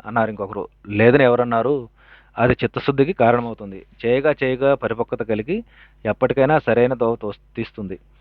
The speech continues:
మంచి గాని చెడ్డ గాని చేసిందే-, చేసిందేది వృధా పోదు. కాకుంటే ఒ-, ఒకటి కన్నా మరొకటి మేలని అధికారాన్ని అనుసరించి అంతరాలు చెప్పవలసి ఉంటుందన్నారు భగవాన్."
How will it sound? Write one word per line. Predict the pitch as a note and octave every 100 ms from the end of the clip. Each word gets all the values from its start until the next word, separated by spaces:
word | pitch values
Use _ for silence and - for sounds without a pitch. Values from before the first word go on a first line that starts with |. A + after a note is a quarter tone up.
| _ _ -
మంచి | G#2+ B2+ D3
గాని | D3 D#3 C#3+
చెడ్డ | A2
గాని | B2 B2 B2+ A#2
చేసిందే-, | G#2+ B2 A#2+ A2+ G2+ - -
చేసిందేది | A#2 A#2+ C3 A#2+ A#2+ C3 D3
వృధా | F#2 A2 A2+
పోదు. | A2 G2+ F#2+ _ _ _ _ -
కాకుంటే | A#2 A#2 C3+ E3 D#3 G#2 -
ఒ-, | G#2+ - _ _ -
ఒకటి | G#2 A2+ A#2
కన్నా | B2 C3+ D3
మరొకటి | B2 A#2+ -
మేలని | G#2+ A2+ B2 B2+ C3+ - _ _ _ -
అధికారాన్ని | G2+ B2+ D#3 D3+ D3
అనుసరించి | B2 A#2 A#2 A2+ B2+
అంతరాలు | G#2+ G#2+ B2 B2 A#2
చెప్పవలసి | G#2 A2+ A2 G#2
ఉంటుందన్నారు | G2 G#2 G#2 A2+
భగవాన్." | F#2+ G2 G2